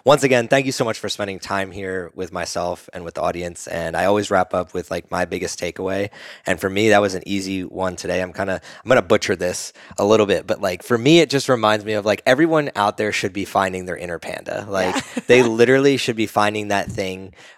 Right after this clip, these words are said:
Speaker 1: that hero suit that literally you can be the same person inside and out, but that suit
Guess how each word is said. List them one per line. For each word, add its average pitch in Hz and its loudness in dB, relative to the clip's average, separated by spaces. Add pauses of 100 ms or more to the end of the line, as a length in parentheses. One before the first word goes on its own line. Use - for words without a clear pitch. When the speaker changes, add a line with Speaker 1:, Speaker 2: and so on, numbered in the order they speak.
(140)
Speaker 1:
that 107 2
hero 117 2
suit 92 -6 (120)
that 92 2
literally 104 2
you 98 -2
can 143 2
be 123 2
the 104 -2
same 104 -2
person 107 -2
inside 95 0
and 92 -4
out, 107 2
but 101 0
that 92 2
suit 107 -4